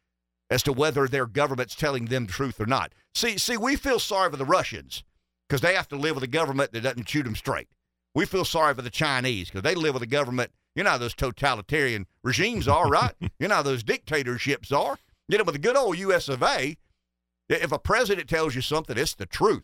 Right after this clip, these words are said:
Speaker 1: right? If, uh, an attorney general tells you something, I mean, it's the truth, right? If an F B I director were to tell you that we thoroughly investigated this or that or the other, of course, it's the good old, "I pledge allegiance to the flag of the United States of America,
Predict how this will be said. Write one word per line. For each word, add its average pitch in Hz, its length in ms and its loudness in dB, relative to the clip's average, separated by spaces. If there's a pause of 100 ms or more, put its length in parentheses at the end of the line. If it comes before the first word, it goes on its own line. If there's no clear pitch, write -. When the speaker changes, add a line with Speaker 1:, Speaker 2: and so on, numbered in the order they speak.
Speaker 1:
right? 156 260 2 (380)
If, - 180 -2
uh, 135 40 2
an 117 400 0
attorney 214 320 0
general 180 360 0
tells 135 280 0
you 120 100 -4
something, 101 420 -2 (280)
I 107 60 0
mean, 120 100 2
it's 196 160 2
the 135 100 -2
truth, 240 380 -2
right? 127 280 2 (260)
If 135 120 0
an 165 60 2
F 202 160 0
B 196 160 2
I 196 160 4
director 131 500 -2
were 113 140 -6
to 117 60 -2
tell 170 320 2
you 139 260 0
that 101 180 -6
we 165 140 -2
thoroughly 185 440 0
investigated 120 800 -2 (240)
this 160 260 0
or 135 120 2
that 147 240 0
or - 40 -8
the 120 140 -2
other, 208 300 -2 (160)
of - 140 -4
course, 277 380 2
it's 156 100 -6
the 143 60 -6
good 190 120 2
old, 165 160 2 (140)
"I 85 120 -6
pledge 135 360 -2
allegiance 202 680 0 (300)
to 135 100 0
the 131 100 0
flag 113 640 0 (280)
of 120 100 -4
the 131 80 -2
United 147 360 2
States 185 440 -4
of 147 80 -8
America, 143 640 -2